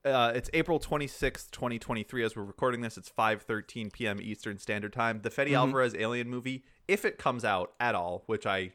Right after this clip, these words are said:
Speaker 1: doubt, uh, gonna be
Speaker 2: <laughs>
Speaker 1: bad. Will not be good.
Speaker 2: Yeah, but it's gonna be at least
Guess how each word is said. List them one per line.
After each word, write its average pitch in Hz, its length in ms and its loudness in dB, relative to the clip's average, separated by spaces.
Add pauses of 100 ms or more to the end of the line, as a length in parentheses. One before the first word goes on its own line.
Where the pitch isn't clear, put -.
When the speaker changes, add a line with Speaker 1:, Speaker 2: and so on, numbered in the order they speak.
(120)
Speaker 1:
doubt, 90 320 -2 (260)
uh, 101 180 2 (120)
gonna 123 140 0
be - 100 4
Speaker 2:
<laughs> - 0 -
Speaker 1:
bad. 92 320 -6 (140)
Will 123 180 2
not 107 160 -2
be 151 80 -14
good. - 280 -10 (500)
Speaker 2:
Yeah, 240 280 10
but 143 160 0
it's 160 140 0
gonna 170 220 6
be 127 320 2
at - 120 -2
least - 260 -4